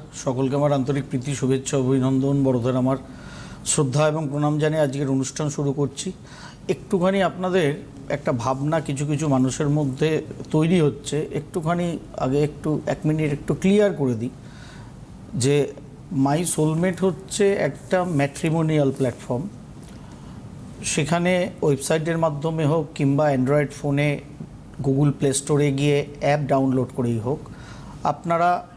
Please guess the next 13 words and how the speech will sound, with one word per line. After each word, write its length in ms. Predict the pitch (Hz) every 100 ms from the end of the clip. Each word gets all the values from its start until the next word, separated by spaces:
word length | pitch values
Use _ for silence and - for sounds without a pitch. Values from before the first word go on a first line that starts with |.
| -
পাত্র 320 | 160 156 165
কিংবা 340 | 160 165 160 160
পাত্রী 380 | 156 135 - 151
পছন্দের 540 | 151 - 147 139 147
জন্য 420 | 123 151 147 170 202 -
সেখানে 480 | - 135 147 147
নাম 360 | 139 131 135 143 - - - - - - - - - - -
রেজিস্ট্রেশন 840 | 131 127 127 139 - 165 147 160
করাতে 320 | 151 143 127 139
পারেন 300 | 131 135 170 214
সম্পূর্ণ 600 | - 135 123 139 127 127
ডেটা 300 | 123 117 120
দিয়ে। 300 | 117 120